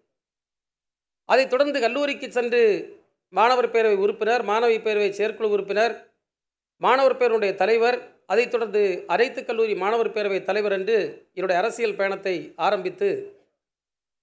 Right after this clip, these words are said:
முதல் முதலாக பேச்சுப்பாறை அணைநீர் பாதுகாப்பு இயக்கம், அதைத் தொடர்ந்து கூடங்குளம் அணுவிலை எதிர்ப்பு போராட்ட இயக்கம், அதுபோன்று பல்வேறு மனித உரிமை போராட்டங்கள், இயற்கை வளங்களை பாதுகாக்கின்ற போராட்டங்கள் என்று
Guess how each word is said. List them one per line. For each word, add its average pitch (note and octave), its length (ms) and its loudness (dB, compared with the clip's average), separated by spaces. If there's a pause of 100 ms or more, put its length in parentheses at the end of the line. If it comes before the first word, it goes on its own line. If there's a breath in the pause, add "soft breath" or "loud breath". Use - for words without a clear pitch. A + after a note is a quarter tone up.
(380)
முதல் C#4 200 2
முதலாக C4+ 360 4 (360)
பேச்சுப்பாறை B3 540 0
அணைநீர் A#3+ 380 0
பாதுகாப்பு A3 540 2 (140)
இயக்கம், A3+ 480 0 (1000)
அதைத் A3+ 200 4
தொடர்ந்து B3+ 300 0
கூடங்குளம் A#3 480 2
அணுவிலை A3+ 280 4
எதிர்ப்பு A#3 360 0 (140)
போராட்ட A3+ 440 2
இயக்கம், G3+ 420 0 (580)
அதுபோன்று A#3+ 440 2 (880)
பல்வேறு C4 320 4
மனித A3 260 2
உரிமை B3 240 2
போராட்டங்கள், G#3+ 640 2 (760)
இயற்கை C4 360 4
வளங்களை A#3 380 2
பாதுகாக்கின்ற G#3+ 640 -2
போராட்டங்கள் G3+ 840 -2
என்று G#3 320 0